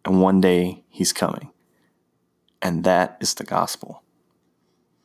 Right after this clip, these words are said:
That is the good news. That is the hope of everyone that believes. It is a free gift, but it must be accepted. Christ lived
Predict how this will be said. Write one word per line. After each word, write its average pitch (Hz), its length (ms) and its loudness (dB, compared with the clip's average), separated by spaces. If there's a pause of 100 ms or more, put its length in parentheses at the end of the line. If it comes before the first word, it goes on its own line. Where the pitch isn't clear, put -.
(760)
That 101 180 2
is 98 140 2
the 98 80 -2
good 95 240 2
news. 85 460 0 (160)
That 90 140 -4
is 90 180 2
the 90 80 0
hope 104 480 0 (720)
of 90 220 -2
everyone 95 640 2
that - 180 -2
believes. 90 680 -2 (1080)
It 95 100 -2
is 92 140 -2
a 90 40 -2
free 104 300 2
gift, - 520 -2 (1080)
but 92 100 0
it 85 60 2
must 92 340 2
be 85 120 0
accepted. - 500 -6 (3000)
Christ 107 420 0
lived 98 540 4